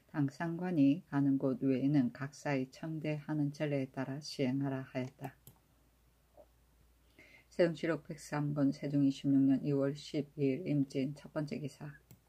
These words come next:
예조에서 과거를 점거하여 후례를 경계하고 선비의 길을 바로잡을 것을 청하다.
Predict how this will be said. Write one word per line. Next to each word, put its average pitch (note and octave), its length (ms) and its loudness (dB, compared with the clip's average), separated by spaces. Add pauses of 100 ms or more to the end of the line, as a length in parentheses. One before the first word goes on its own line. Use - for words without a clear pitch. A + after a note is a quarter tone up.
(680)
예조에서 D#3 520 2
과거를 D#3 720 2
점거하여 C#3 840 0
후례를 F3 500 2
경계하고 D3 640 0
선비의 D#3 520 -2
길을 C3+ 240 0
바로잡을 D3 560 -6
것을 E3 340 -6
청하다. C#3+ 640 -10